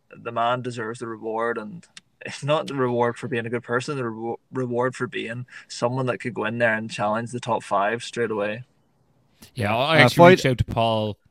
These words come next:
Speaker 2: yesterday 'cause when I saw Caolan got si-, signed, I was like, I was like, "But don't worry, it's your destiny to get there. Like, you will get there."
Speaker 3: Hundred
Speaker 2: 'Cause, like, the, the way, the way yourself and Caolan got signed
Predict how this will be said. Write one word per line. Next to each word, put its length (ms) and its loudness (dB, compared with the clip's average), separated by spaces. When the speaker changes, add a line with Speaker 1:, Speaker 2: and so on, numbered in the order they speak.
Speaker 2:
yesterday 540 0
'cause 180 -4
when 160 -2
I 40 -2
saw 180 2
Caolan 320 -4
got 160 -6
si-, 280 -6
signed, 320 -8
I 60 -6
was 140 -8
like, 180 -10
I 20 -10
was 80 -8
like, 180 -6
"But 200 -4
don't 200 0
worry, 280 -2
it's 200 -8
your 40 -4
destiny 380 -2
to 80 -14
get 200 -4
there. 280 -2
Like, 260 -10
you 80 -6
will 200 -2
get 160 -6
there." 140 -2
Speaker 3:
Hundred 140 -4
Speaker 2:
'Cause, 220 -4
like, 220 -6
the, 120 4
the 160 4
way, 400 10
the 80 8
way 220 6
yourself 600 2
and 80 -8
Caolan 360 2
got 160 0
signed 380 -2